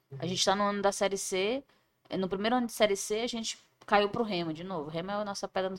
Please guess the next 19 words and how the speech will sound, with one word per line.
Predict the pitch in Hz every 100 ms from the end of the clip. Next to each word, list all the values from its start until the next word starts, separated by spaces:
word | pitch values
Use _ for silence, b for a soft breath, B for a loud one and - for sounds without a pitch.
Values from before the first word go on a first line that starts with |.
| -
no | 180 180
sapato. | 196 - 143 - b b b b b _ - -
É, | - 156 160
a | 160
gente | 185 -
caiu | 190 180
pro | 202
Remo. | 196 202 226 247 269 - _
O | 165
Remo | 185 196
ganhou | 190 190
na | 190
Arena | 185 214 247
da |
Amazônia | 247 226 196 208
de | 208
dois | 185 214 254
a | 240
um. | 214 220 262